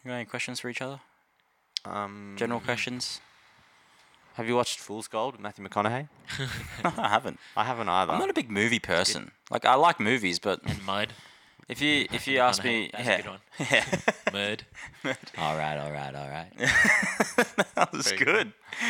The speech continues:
Speaker 2: good.
Speaker 1: Well done.
Speaker 3: My name is Matthew.
Speaker 1: Oh,
Speaker 3: Or is it
Speaker 1: ooh.
Speaker 3: Stephen?
Speaker 1: <laughs>
Speaker 3: You'll never know. Find out next time. Jim in the Bat.
Speaker 1: Oh,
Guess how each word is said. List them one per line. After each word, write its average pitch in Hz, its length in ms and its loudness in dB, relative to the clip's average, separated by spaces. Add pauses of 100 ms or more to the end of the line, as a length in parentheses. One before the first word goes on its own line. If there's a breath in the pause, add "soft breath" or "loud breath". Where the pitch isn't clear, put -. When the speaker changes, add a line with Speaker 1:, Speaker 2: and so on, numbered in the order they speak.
(160 loud breath)
Speaker 2:
good. 202 140 4
Speaker 1:
Well 180 100 6
done. 147 320 6
Speaker 3:
My 113 80 -2
name 110 60 -2 (120)
is 101 140 -6
Matthew. 92 360 -10 (200)
Speaker 1:
Oh, 147 360 6
Speaker 3:
Or 117 40 6
is 110 100 4
it 95 60 4
Speaker 1:
ooh. 175 60 2
Speaker 3:
Stephen? 139 440 4
Speaker 1:
<laughs> - 460 4
Speaker 3:
You'll - 120 0
never 131 180 4
know. 135 220 6 (120)
Find 107 180 4
out 120 120 4
next 120 240 4
time. 127 320 6
Jim - 140 6
in 117 60 0
the - 60 -2
Bat. 190 320 2 (1300 loud breath)
Speaker 1:
Oh, 170 480 8